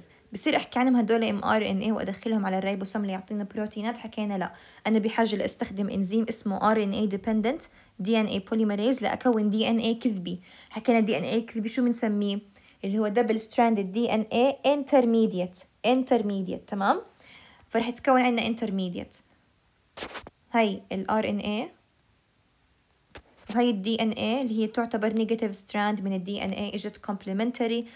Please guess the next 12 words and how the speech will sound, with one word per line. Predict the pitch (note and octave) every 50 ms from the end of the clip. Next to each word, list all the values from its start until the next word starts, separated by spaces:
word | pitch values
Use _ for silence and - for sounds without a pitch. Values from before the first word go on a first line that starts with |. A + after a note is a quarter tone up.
| - - _ -
لل | G3 G#3 G#3 - G3 G3
آر | - - F#3 F3+ -
إن | - F3+ F3+
إيه. | - - F3 F3 - _ _ _ - - - - - - - G3+
رح | A3+ A3 - B3
تكمل | B3 - - D4 D4 C#4 B3
الخطوات | A3 A3 - A3 A3 A#3 A#3 A#3+ A#3
اللي | G#3+ G#3
درسناهم | F#3 G3 G3+ G3 - - A3 G#3 G#3 G3+ F#3 F#3
فوق | - - F#3+ G3 A#3+ - - - -
إذا | F#3 F#3+
بتتذكروهم، | F#3+ - - F3 E3+ F#3 F#3 - - F#3 F3+ F#3 F#3 F3+ F#3+ - -